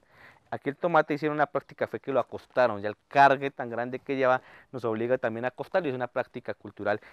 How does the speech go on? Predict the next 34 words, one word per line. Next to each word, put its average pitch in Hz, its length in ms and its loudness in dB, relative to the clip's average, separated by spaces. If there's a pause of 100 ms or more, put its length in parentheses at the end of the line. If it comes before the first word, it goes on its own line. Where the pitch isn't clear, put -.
(140)
que 123 160 2
hacen 120 360 4 (360)
los 113 240 -4
agricultores 104 800 -6
aquí 107 260 -12
en 107 160 -10
Villa 113 220 -4
de 101 100 -4
Leyva, 135 460 2 (320)
aquí 104 220 -14
en 101 60 -12
Sutamarchán, 107 640 -4
bueno, 101 160 -8
en 95 60 -12
todo - 140 -8
este 135 160 -6
corredor 104 380 -2
de, 110 140 0 (200)
de 101 100 -12
tema 107 240 -2
de 104 60 4
Oriente, 101 440 -4
y 113 220 -4
algo 123 180 0
de 123 40 4
Oriente 127 260 0
y 120 40 2
Occidente. - 580 -6 (2250)
¿Mayor 156 300 4
flores 220 380 6
con 165 160 0
Tropical 185 340 0
Sys 165 120 0
Algae? 180 420 6